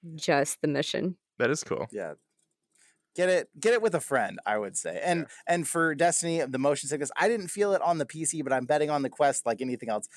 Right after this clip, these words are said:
Speaker 3: probably runs a little rougher. So I, I definitely felt like it ran decent on the P C. The thing that bugged me, 'cause I don't get motion sick,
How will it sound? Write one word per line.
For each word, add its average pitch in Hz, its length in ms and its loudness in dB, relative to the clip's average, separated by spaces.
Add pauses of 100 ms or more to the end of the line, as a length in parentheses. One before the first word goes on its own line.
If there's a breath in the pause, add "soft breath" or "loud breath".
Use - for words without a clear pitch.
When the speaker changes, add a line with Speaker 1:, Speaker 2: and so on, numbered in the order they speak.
(120 loud breath)
Speaker 3:
probably 175 240 4
runs 147 240 2
a 147 40 -2
little 143 160 2
rougher. 131 480 0 (300 soft breath)
So 127 340 2 (120)
I, 139 360 2
I 127 100 2
definitely 127 340 2
felt 131 160 2
like 117 140 -4
it 98 80 -4
ran 117 220 -2
decent 127 360 -2
on 135 80 2
the 139 80 0
P 151 140 -8
C. 160 120 0
The 127 60 0
thing 180 120 2
that 139 120 2
bugged 143 220 2
me, 123 380 -2 (280 soft breath)
'cause 127 120 0
I 127 80 4
don't 117 200 0
get 135 160 4
motion 113 200 -2
sick, - 140 -4